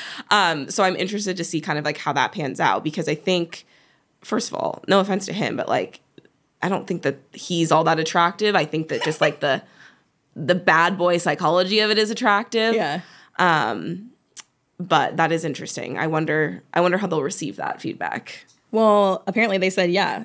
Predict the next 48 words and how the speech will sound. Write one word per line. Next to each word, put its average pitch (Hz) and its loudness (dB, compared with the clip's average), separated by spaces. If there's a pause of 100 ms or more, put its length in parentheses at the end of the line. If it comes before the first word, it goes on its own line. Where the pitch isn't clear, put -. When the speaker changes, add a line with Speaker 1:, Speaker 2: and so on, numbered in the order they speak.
Speaker 2:
'cause 262 0
he 247 0
was 196 -2
like, 190 0
"I'm 180 0
not 180 0
gonna 170 -2
sign 160 -2
on 160 0
to 185 -2
season 165 0
four 165 0
if, - -6 (320)
without" 175 2
Speaker 1:
If 240 4
you 269 2
don't 233 4
have 220 2
your 185 2
main 165 2
character, 160 0
then 175 2
I 214 6
guess, 254 2
Speaker 2:
Well, 214 6
yeah. 202 4
Speaker 1:
<laughs> - -6
I 302 4
guess 427 2
you're 240 0
kinda 185 0
screwed 208 0
then. 147 2
Speaker 2:
He - 0
kinda 196 4
put 196 0
them 190 2
in, 220 0
<laughs> - -6
in 247 4
between 262 2
a 208 0
rock 196 2
and 202 -2
a - 2
hard 196 2
place. 262 2
Speaker 1:
Yeah. 208 4